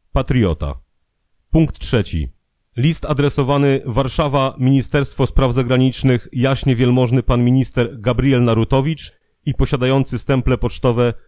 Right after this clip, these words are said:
Lublin jedenasty dwunasty i Warszawa dwunasty dwunasty dwudziesty drugi brzmi w sposób następujący. Wielce szanowny panie ministrze,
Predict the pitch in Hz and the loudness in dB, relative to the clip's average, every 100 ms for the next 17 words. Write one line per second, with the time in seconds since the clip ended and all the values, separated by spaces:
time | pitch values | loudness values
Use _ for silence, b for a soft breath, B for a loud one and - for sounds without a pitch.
0 | _ - 127 139 135 135 135 - 120 117 | _ 0 2 2 2 0 0 -2 -2 0
1 | 127 123 - 117 110 131 127 - 123 117 | 0 -2 -2 -2 0 0 0 -2 -2 -2
2 | - _ - 123 123 113 139 123 120 107 | -4 _ -6 -2 -2 -2 -2 0 -2 -4
3 | 98 123 139 131 - 110 107 113 127 120 | -4 0 0 -2 -4 -6 -4 -2 0 -2
4 | - 113 110 113 120 - 120 143 135 143 | -2 -2 0 0 -2 -2 0 0 0 0
5 | 139 _ 107 98 120 147 139 - 131 127 | -2 _ -8 -4 0 2 0 0 0 0
6 | 117 117 - 110 113 101 85 - 69 - | -2 -2 -2 -2 0 0 -2 -4 -10 -10
7 | _ _ _ _ _ - 104 170 170 160 | _ _ _ _ _ -8 -2 0 0 -2
8 | 160 139 135 143 143 135 131 123 107 - | -2 0 0 0 2 2 2 2 0 -4
9 | - 76 | -8 -6